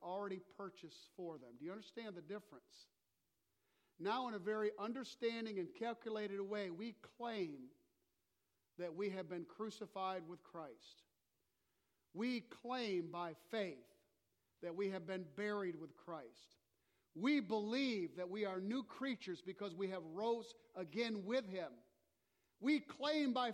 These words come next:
faith that he lives in us, regardless of how we live in any particular moment. We claim and believe that God has a purpose for our lives.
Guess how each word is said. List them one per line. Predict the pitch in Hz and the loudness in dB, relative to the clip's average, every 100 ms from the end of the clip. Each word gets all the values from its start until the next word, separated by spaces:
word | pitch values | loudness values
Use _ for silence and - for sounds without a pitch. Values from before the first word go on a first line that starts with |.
| - | 4
faith | 277 262 - | 4 4 2
that | 220 175 | -2 2
he | 277 269 | 2 4
lives | 226 208 240 285 254 214 165 - | 4 4 6 6 6 2 -4 -6
in | 240 254 240 233 - | 0 2 2 0 2
us, | 240 190 - - - _ _ _ 202 | 4 4 -2 -12 -20 _ _ _ 0
regardless | 233 160 254 320 311 240 - | 0 4 4 6 6 2 2
of | 196 | 0
how | 233 233 | 4 4
we | 233 285 | 6 6
live | 269 311 220 | 8 6 6
in | 220 | 4
any | 262 247 | 2 2
particular | 175 220 269 - 226 214 | 0 -2 -2 0 2 4
moment. | 214 254 233 165 - - - _ _ _ _ _ _ _ _ _ _ _ _ _ _ _ _ _ _ _ - | 6 6 6 2 -6 -18 -20 _ _ _ _ _ _ _ _ _ _ _ _ _ _ _ _ _ _ _ 2
We | 247 311 | 6 6
claim | - - 294 311 320 277 | 4 0 4 6 6 6
and | 240 | 4
believe | 202 233 233 294 302 294 233 | 2 2 4 4 6 4 2
that | 208 165 | -2 -2
God | 160 262 262 208 | 2 6 6 4
has | 214 190 | 2 -4
a | |
purpose | - 269 247 185 160 | 2 4 4 0 -6
for | 190 | 0
our | 190 190 | 2 4
lives. | 208 208 160 127 - | 4 2 0 -6 -16